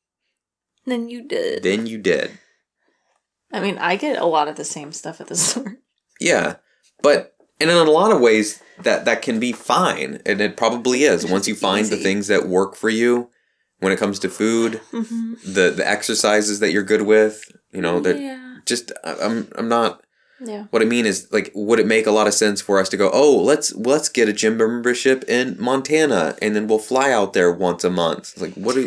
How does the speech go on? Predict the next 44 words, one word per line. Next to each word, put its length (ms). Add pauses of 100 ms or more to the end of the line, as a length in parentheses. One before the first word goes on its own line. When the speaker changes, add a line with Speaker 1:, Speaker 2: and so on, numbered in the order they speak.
Speaker 2:
what 140
is 180
that? 400 (260)
"Oh, 240
we're 80
trying 200
Speaker 1:
Um, 60
Speaker 2:
something 320
new." 460 (840)
Speaker 1:
No, 320
it's 380
Speaker 2:
Okay. 360 (100)
Speaker 1:
it's 440 (600)
okay 360
to 120
do 180
weights 520
all 180
the 140
time, 320
but 220
I 100
don't 180
think 160
it's 220
okay 680 (200)
to 100
do 320
the 160
exact 480
same 320
exercises 800
and 180
weights 280
all 180
the 140
time. 380 (580)
I 120
try 200
and 180
switch 280
it 80
up. 320 (360)
Speaker 2:
No. 420